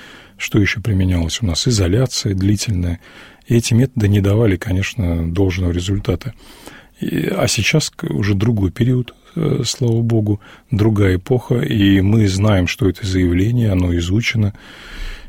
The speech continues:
И с нашей такой вот церковной точки зрения, э, это и болезнь, и это и грех, и страсть одновременно.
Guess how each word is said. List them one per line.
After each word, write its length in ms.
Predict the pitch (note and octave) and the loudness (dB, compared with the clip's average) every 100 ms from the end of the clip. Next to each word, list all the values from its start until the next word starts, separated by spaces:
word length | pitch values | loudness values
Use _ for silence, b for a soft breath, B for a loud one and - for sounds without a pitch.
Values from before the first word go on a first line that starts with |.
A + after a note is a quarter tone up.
| - | -6
И 540 | G#2+ F#2+ F#2 F#2 F#2 F2 | 0 4 4 4 4 2
с 120 | - | 0
нашей 380 | G2+ - F#2+ E2+ | 0 0 0 -2
такой 460 | - F2 G#2 F2 | -4 -4 0 0
вот 220 | E2 E2+ - - E2+ | 0 -4 -8 -8 -6
церковной 540 | - G#2 - G2 E2+ E2+ | -2 -4 0 0 0 0
точки 360 | F#2+ - - | 0 0 0
зрения, 480 | G2 A#2+ D3+ A#2 G2+ B B B B B _ - | 0 2 2 2 -2 B B B B B _ -4
э, 80 | |
это 440 | G2+ - A#2+ - A2+ | -2 0 -2 0 -2
и 320 | - B2 G#2+ | 2 2 2
болезнь, 640 | F#2 G2+ A2 E3+ C#3+ D#3 - | 4 2 4 2 2 -4 -2
и 140 | A#2 | 0
это 360 | A2 C#3 C#3+ B2 | 2 2 2 2
и 240 | A#2+ A#2 | 2 0
грех, 380 | F#2+ G#2 B2+ B2 | 2 2 2 2
и 60 | G2+ | -2
страсть 400 | - A#2+ A2+ - | -2 -2 -2 0
одновременно. 680 | G2+ G2 A2 G#2+ E2 D#2 | 0 2 2 2 2 -2